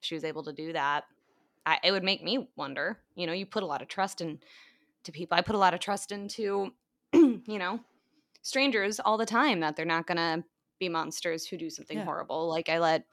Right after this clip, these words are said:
Speaker 1: people come do service work at my house and just hope for the best, you know?
Speaker 2: Yep. <laughs> Just hope I don't get murdered. <laughs>
Speaker 1: Yeah, which is kind of, I think that's probably why we see, I think we kinda said this at the top, why we see it's major-, like, a lot more female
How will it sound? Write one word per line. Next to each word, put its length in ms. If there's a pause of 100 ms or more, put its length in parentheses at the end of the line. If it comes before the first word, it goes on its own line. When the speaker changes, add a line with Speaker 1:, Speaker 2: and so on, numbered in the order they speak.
(960)
Speaker 1:
people 460
come 180
do 100
service 380
work 160
at 80
my 100
house 460
and 440
just 200 (120)
hope 220
for 80
the 100
best, 600
you 160
know? 160
Speaker 2:
Yep. 100 (200)
<laughs> 180
Just 180
hope 300
I 80
don't 180
get 140
murdered. 520
<laughs> 40 (400)
Speaker 1:
Yeah, 280 (180)
which 400 (680)
is 260
kind 220
of, 240
I 80
think 300
that's 260 (120)
probably 380
why 280
we 120
see, 320
I 80
think 220
we 140 (120)
kinda 160
said 160
this 140
at 100
the 60
top, 240
why 80
we 120
see 260
it's 360
major-, 380
like, 160
a 100
lot 360
more 280
female 1120